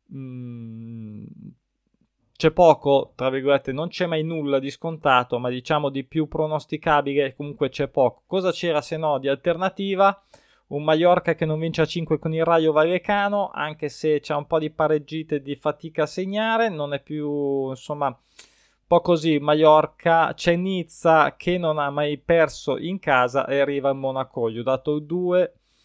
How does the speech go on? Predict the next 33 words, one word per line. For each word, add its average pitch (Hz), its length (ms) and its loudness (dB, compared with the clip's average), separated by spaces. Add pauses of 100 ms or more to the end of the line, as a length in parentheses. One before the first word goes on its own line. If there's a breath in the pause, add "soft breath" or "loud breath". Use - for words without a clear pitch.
(560 soft breath)
Nizza 156 420 -4
fuori 147 240 0
casa 143 380 0
così 147 300 -6
così, 160 540 -4 (240)
e 147 300 -2
in 160 180 -10
casa 135 360 0
invece 123 380 -8
non 127 100 -4
ha - 20 -6
mai 143 140 -6
perso, 143 260 -6
magari 151 400 0
è 147 60 2
maturo, 143 560 0
se - 240 -4
non 151 200 -6
perde 147 400 -2
con 143 200 -6
il 147 80 -6
Monaco 151 480 -2
potrebbe 123 420 -4
perdere 123 480 -4
difficilmente 131 800 -10
con 127 200 -8
altri 131 300 -6
due 135 140 -6
o 135 60 -6
tre 147 300 0
in 147 180 -6
Ligue 170 240 -2
un. 233 380 0